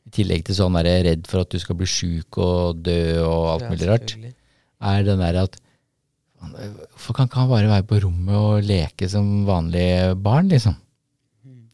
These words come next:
Speaker 1: Så jeg var også redd.
Speaker 2: Ja, det, jeg kan jo forstå det, at det, det er liksom litt sånn rart for en,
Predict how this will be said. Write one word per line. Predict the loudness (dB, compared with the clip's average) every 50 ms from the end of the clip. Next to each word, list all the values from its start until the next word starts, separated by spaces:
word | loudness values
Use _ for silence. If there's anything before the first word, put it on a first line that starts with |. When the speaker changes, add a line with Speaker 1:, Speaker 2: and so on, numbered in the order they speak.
| _
Speaker 1:
Så | -6 0 2
jeg | 2 4
var | 4 4
også | 4 4 6 6 6
redd. | 6 6 4 2 -6 -14 _ _ _ _ _ _ _ _ _ _ _ _ _ _ _ _ _ _ _ _ _ _ _ _ _ _
Speaker 2:
Ja, | -12 -10 -8
det, | -6 -4 -4 -4 -4 -4 -6 -6
jeg | -6 -6 -8
kan | -8 -10 -12
jo | -12
forstå | -12 -14 -14 -14 -14 -12 -12 -10 -8
det, | -8 -6
at | -6 -6 -8 _
det, | -6 -6 -6 -4
det | -4 -6
er | -6 -6 -8
liksom | -10 -10 -10 -10 -10 -12 -16 _ _ _ _ _ _ _ _ _ _ _ -20
litt | -20 _ _ _
sånn | -18 -14 -12 -12 -10 -10 -10 -10 -8 -8
rart | -8 -8 -10 -12 -14
for | -14 -12 -10
en, | -8 -8 -8